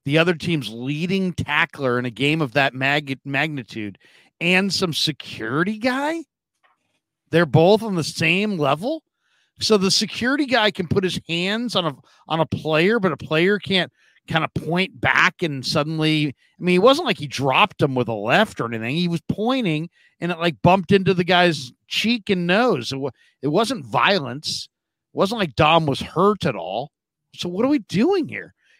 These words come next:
You're gonna kick Greenlaw off the, out of the game wh-, like he's, like, Draymond Green with his twenty-seventh offense? I mean, come on. I know he's a hard hitter, but he's hardly got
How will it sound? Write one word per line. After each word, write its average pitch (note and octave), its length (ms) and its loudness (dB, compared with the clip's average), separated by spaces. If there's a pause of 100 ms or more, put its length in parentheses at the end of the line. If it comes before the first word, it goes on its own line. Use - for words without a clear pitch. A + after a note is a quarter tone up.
You're E3+ 140 -2
gonna F#3+ 140 2
kick F3+ 380 0 (200)
Greenlaw F3+ 520 4 (160)
off D#3+ 160 0
the, D#3 140 0 (360)
out D#3 180 4
of F3+ 60 -4
the D#3+ 80 0
game E3+ 640 2
wh-, D3+ 240 -8
like D3 180 -2
he's, D#3 260 -6
like, D3+ 180 -2
Draymond D#3 580 4
Green D#3 560 0 (240)
with C3+ 120 0
his C3 140 2 (160)
twenty-seventh D3+ 720 2
offense? C#3+ 600 -2 (800)
I F3+ 60 -12
mean, G3 120 -10
come G#3+ 160 -2
on. C4 220 2
I E3 100 2
know G#3+ 160 6
he's G3+ 100 2
a E3+ 80 4
hard E3+ 240 6
hitter, G#3 320 2
but C#3+ 180 2
he's C#3 200 -4 (260)
hardly F#3+ 540 4
got D3+ 240 2